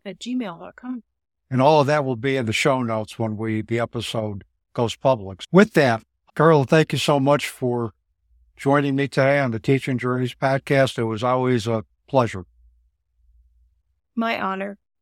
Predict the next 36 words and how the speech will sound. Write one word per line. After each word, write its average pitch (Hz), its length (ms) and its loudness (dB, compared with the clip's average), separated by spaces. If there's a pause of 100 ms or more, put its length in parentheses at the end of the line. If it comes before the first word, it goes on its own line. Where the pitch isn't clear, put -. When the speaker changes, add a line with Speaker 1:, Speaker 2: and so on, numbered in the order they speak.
(280)
Speaker 1:
My 226 260 -2
honor 208 340 -4
to 202 100 -8
always 214 300 -6
be 202 160 -10
with 196 180 -14
you, 190 160 -10
Dave. 190 240 -10 (500)
I 196 180 -4
am, 196 420 -8
uh, 196 180 -8
very 208 300 -4
grateful 208 480 -6
to - 160 -10
you 196 140 -2
again, 196 340 -8
as 190 180 -8
I 196 60 -6
said 202 220 -14
before, 202 580 -8
for 190 460 -12 (400)
all 226 160 -2
the 208 160 -2
opportunities 202 920 -6 (340)
that 196 360 -12
you 196 240 -6
provided 190 500 -8
for 202 120 -18
projects 185 500 -10
that 202 120 -12
we 202 80 -6
could 208 160 -10
work 196 200 -12
together 185 440 -10
on 185 280 -10
and 180 160 -14